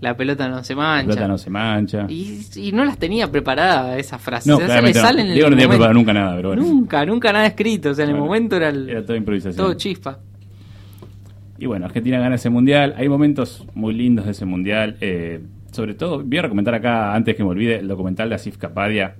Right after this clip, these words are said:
Speaker 2: que recrea unas imágenes del Diego que consigue de, de todos momentos. Hay momentos de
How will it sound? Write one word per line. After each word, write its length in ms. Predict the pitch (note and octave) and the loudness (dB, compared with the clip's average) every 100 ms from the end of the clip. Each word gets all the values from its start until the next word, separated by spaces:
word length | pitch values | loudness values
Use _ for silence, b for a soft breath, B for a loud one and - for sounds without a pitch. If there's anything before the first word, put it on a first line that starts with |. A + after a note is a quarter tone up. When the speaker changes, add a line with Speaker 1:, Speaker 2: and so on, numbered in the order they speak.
| - | -18
Speaker 2:
que 200 | - - - - | -12 -12 -14 -16
recrea 360 | - F#2+ F#2+ B2+ | -8 -6 -2 0
unas 220 | B2 G2 | 2 0
imágenes 360 | F#2+ G#2 B2 F#2+ | -6 -8 -8 -8
del 80 | F2 | -6
Diego 200 | G#2 G#2 | -4 -4
que 60 | F2 | -6
consigue 340 | F2 A2 G#2 | -10 -6 -6
de, 180 | F2 - | -6 -8
de 180 | - E2+ - | -12 -16 -8
todos 180 | G2 F#2+ | -6 -4
momentos. 400 | F2+ G2+ F2+ E2 F2 | -2 -2 -4 -6 -4
Hay 100 | A#2 | 0
momentos 380 | B2+ C3 C3+ G#2 | 2 2 0 -2
de 340 | F#2+ E2+ E2+ | -2 -4 -6